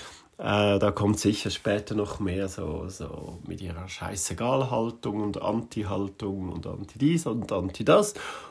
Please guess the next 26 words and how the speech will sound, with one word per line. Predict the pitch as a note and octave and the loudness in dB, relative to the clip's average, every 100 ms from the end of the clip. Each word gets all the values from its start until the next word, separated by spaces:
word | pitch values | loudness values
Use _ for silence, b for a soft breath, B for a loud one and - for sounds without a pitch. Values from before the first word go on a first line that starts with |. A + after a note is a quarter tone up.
| B | B
Und | - A2+ A2+ - | -2 2 2 2
einer | - A#2+ C3 C3 A2 | 2 4 6 6 8
war | A2 | 6
doch | A2+ - | 6 4
wirklich | A#2+ C3+ B2+ | 2 2 0
so | - | 0
ein | A2 - | -2 0
Club-Hit | - C3 F#3 - - G#3+ | 2 4 4 2 0 0
vor | - C3+ | 2 0
vielen, | - F3 G3+ G3+ G3+ F3+ | 2 4 6 6 6 4
vielen | D#3 E3 F#3 | 6 6 6
Jahren. | C3+ C3+ F3 F#3+ B B B B B | 8 8 6 2 B B B B B
Äh, | - A2+ A2+ A#2 | -4 0 4 4
sogar | A#2+ B2 A2+ A2 | 4 6 8 8
auf | - | 6
Gothic-Partys, | C#3 C#3+ - - - C3 B2 - A#2 A#2 | 6 6 4 -2 4 4 6 2 2 6
äh, | G#2+ G#2+ | 6 6
wurde | A2 A2 | 4 2
der | G#2+ G2 | 0 0
gespielt. | G2+ - A2+ A2+ - | -2 -2 0 0 2
Ich | C3+ - | 2 4
muss | C3 A2+ - | 4 4 8
gar | A#2+ D#3 G3 | 10 10 8
nichts, | F#3 F#3+ - - | 2 0 -2 0
heißt | F3 - - | 0 0 4
der. | D3 | 4